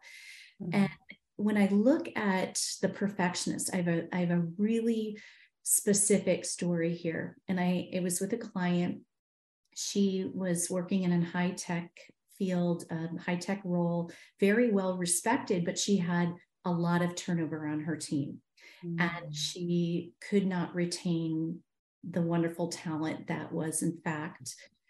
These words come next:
Speaker 2: um, a big part of why she was so successful. And in talking with the groups, you know, there were many different, you know, three sixty interviews, things of that nature.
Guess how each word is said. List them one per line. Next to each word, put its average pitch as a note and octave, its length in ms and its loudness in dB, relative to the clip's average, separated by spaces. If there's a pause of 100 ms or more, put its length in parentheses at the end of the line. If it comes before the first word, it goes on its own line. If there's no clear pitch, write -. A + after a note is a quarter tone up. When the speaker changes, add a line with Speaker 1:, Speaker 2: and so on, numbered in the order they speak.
(240)
Speaker 2:
um, D#3+ 360 -4
a F3 60 -2
big F3 260 -2
part E3+ 240 2
of E3+ 100 2
why D#3+ 500 -4
she - 200 -4
was E3 180 -4
so E3 120 0
successful. - 920 -4 (460)
And G#3 460 6
in F3+ 380 4
talking F#3+ 500 0
with G3 140 -2
the F#3 80 -2
groups, F3 580 -2
you E3+ 100 0
know, E3 120 2
there D#3+ 120 -2
were D#3+ 260 -4 (360)
many E3+ 300 2
different, E3 580 0
you E3 140 0
know, D#3 100 -2
three F3 280 -2
sixty E3+ 840 -2 (240)
interviews, F3 800 2
things E3+ 260 0
of E3+ 80 -2
that D3+ 220 -4
nature. E3+ 640 -2